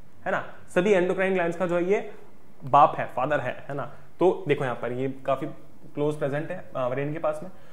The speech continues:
तो ये जो है ना बाकी सारे pituitary glands, मतलब बाकी सारे endocrine glands का master है, तो ये उनकी functioning को भी regulate करता है कि भाई तुम कैसे काम कर रहे हो, सही से कर रहे हो कि नहीं कर रहे हो,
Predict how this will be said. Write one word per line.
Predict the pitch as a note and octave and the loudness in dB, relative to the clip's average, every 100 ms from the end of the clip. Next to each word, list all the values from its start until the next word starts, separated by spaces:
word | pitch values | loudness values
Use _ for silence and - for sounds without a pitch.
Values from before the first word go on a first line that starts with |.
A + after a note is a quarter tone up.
| - | -6
तो | - | 4
ये | G#3 A#3+ | 8 10
जो | |
है | A#3 | 8
ना | C4 | 8
बाकी | D#3+ E3 G3+ | 8 6 4
सारे | G3 G3+ | 4 4
pituitary | F3+ E3+ F3 F3 | 0 -2 -2 4
glands, | C#3 D3 - D3+ | 6 8 6 4
मतलब | D3 C#3+ | 4 8
बाकी | C#3 D3+ F#3 | 8 6 4
सारे | F#3 F3 | 4 4
endocrine | D3+ D#3 E3 | 2 2 0
glands | C#3+ C3+ C3+ | 2 2 2
का | D#3+ | 0
master | C3+ A#2+ - | 2 0 0
है, | D#3+ | -2
तो | E3+ | -2
ये | E3+ | -2
उनकी | E3 D#3 D3 | 0 -2 0
functioning | G#3+ F3+ E3 F#3 G#3+ | 4 4 4 2 2
को | G#3 | 4
भी | G3+ | 6
regulate | G#3+ D3 D3+ D3 | 8 6 6 4
करता | C#3 C#3+ | 2 -2
है | C#3+ | 0
कि | C#3 | 0
भाई | D#3 | 0
तुम | E3 | 4
कैसे | D#3+ - D#3 | 4 4 2
काम | C#3 C3+ | 0 0
कर | |
रहे | C3+ | -4
हो, | B2 | -4
सही | C#3+ C#3 | -2 -4
से | D#3 | -2
कर | C#3 | 0
रहे | D3+ | 0
हो | |
कि | C#3+ | 0
नहीं | D3 | 0
कर | C#3 | 0
रहे | C3 | -2
हो, | A#2+ | -4